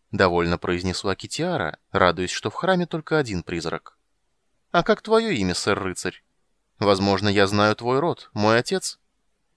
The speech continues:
Она собиралась сказать, что ее отец был рыцарем Саламнии,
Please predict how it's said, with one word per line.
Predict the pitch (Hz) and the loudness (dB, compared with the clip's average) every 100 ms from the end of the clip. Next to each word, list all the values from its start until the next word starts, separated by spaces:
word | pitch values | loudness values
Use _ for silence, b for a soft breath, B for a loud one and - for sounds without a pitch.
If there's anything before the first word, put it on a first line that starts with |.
| _ - | _ 0
Она | 92 87 | 2 2
собиралась | - 90 85 85 87 | -2 -2 0 0 -2
сказать, | - 92 90 87 | -2 -2 -2 -4
что | - - | -6 -2
ее | 92 87 90 | -2 0 -2
отец | 90 95 90 | -2 -4 -4
был | 98 92 | -2 -2
рыцарем | 98 104 101 | -2 -4 -4
Саламнии, | 101 113 156 175 104 82 82 | -4 -2 0 0 -2 -4 -8